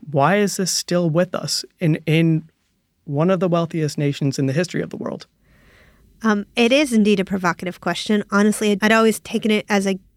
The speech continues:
Speaker 2: a given, even, that some, some subset of society would live in poverty. One thing about that,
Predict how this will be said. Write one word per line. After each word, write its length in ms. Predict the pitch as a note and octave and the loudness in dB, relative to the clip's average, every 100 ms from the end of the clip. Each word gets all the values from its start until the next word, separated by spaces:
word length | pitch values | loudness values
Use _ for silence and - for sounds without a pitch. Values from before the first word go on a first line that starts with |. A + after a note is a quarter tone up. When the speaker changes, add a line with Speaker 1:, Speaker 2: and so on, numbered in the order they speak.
| - | -4
Speaker 2:
a 100 | G3+ | 0
given, 540 | F#3 C4+ C#4 F3+ F3+ - | 4 4 4 0 -6 -8
even, 540 | G3+ F#3 E3+ F3 F3 - | -2 0 -2 -4 -10 -8
that 300 | F#3 F3+ - _ _ _ _ _ | -2 -2 -4 _ _ _ _ _
some, 680 | - - A#3+ A#3+ A#3 A3+ A3+ - _ _ | -10 0 4 4 4 2 -4 -10 _ _
some 340 | - C#4+ C#4 | 2 4 4
subset 600 | B3 C#4+ A3+ - E3+ - | 4 0 0 -2 -6 -6
of 140 | G3+ | -10
society 460 | - G3 F#3+ A3+ F#3+ | -8 -6 -4 -2 -4
would 140 | F#3 | -8
live 120 | F#3+ F3+ | -10 -8
in 80 | |
poverty. 640 | F#3 G3+ G#3+ F#3 F3+ F#3+ - _ - - - - _ - | -4 -2 0 -2 -6 -8 -12 _ -20 -20 -20 -20 _ -6
One 400 | A#3+ B3+ B3 A#3+ | 2 6 6 6
thing 160 | C#4 | 6
about 260 | C#4 A3 G3 | 6 4 4
that, 280 | G3 G3 | 4 2